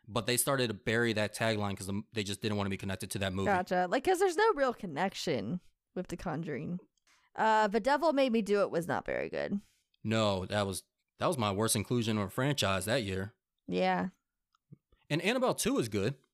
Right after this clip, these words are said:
Speaker 2: Yeah.
Speaker 1: But that, tho-, that franchise alone has made two point one billion dollars. So it's,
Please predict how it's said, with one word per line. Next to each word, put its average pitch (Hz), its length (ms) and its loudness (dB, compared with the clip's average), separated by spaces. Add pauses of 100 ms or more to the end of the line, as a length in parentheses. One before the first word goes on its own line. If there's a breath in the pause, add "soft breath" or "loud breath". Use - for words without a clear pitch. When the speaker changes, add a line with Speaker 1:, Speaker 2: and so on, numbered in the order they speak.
(260)
Speaker 2:
Yeah. 254 280 -4 (920)
Speaker 1:
But 139 200 -2
that, 196 320 2
tho-, 120 460 0
that 170 300 0 (440)
franchise 143 460 2
alone 123 240 2
has 113 120 0
made 107 220 0
two - 180 2
point 107 360 0
one 110 220 2
billion 101 420 0
dollars. 95 560 -2 (580)
So 101 160 -4
it's, - 580 0